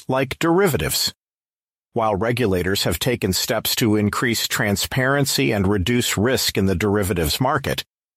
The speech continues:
the sheer size and complexity of these instruments still pose potential threats to financial stability. It's essential for regulators and market participants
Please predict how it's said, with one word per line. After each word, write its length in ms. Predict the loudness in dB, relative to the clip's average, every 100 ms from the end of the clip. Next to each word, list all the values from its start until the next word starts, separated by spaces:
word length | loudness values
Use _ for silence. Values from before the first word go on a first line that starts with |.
| -6
the 60 |
sheer 280 | -2 0 0
size 520 | 0 -2 0 0 0 0
and 120 | 0
complexity 680 | -2 -2 -2 -4 -2 -2 0
of 100 | 0
these 240 | 0 0
instruments 520 | 0 -2 0 0 -2 -4 -8 -6
still 440 | -4 0 0 0
pose 420 | 0 0 2 2
potential 460 | 0 -2 0 0 -2
threats 360 | -2 -2 0 -2
to 260 | 2 2 2
financial 540 | 0 0 0 -2 -2
stability. 640 | -2 0 0 2 0 -4 -10 _ _ _ _ _
It's 160 | -4 -2
essential 520 | -2 0 0 0 -2
for 160 | -2 -2
regulators 680 | 0 0 0 0 0 0 0
and 100 | 0
market 320 | 0 -2 -4
participants 640 | -4 -2 -2 -2 -2 -2